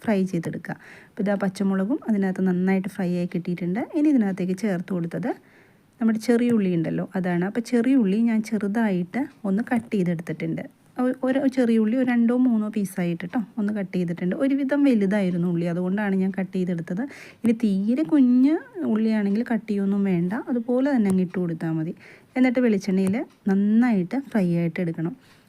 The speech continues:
ശരിക്കും നമ്മൾ സവാള ചേർക്കുന്നേക്കാളും ടേസ്റ്റ് ഏത് കറിക്കും ചെറിയുള്ളി ചേർക്കുമ്പോഴാണല്ലേ. പക്ഷേ ചെറിയുള്ളി നമ്മൾക്ക് അങ്ങനെ കിട്ടാറൊന്നുമില്ല, എപ്പോഴും നമ്മുടെ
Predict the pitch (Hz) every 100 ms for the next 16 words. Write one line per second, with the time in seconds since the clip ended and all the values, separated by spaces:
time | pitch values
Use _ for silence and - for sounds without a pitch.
0 | - - 226 233 269 262 214 233 302 -
1 | - 214 196 208 226 240 202 196 190 190
2 | 196 202 226 196 185 - 214 185 202 214
3 | 185 208 208 220 190 175 180 202 180 175
4 | 170 175 170 165 175 190 190 196 175 180
5 | 196 240 - _ - 226 220 240 233 220
6 | 240 233 202 202 214 220 202 185 196 196
7 | 202 196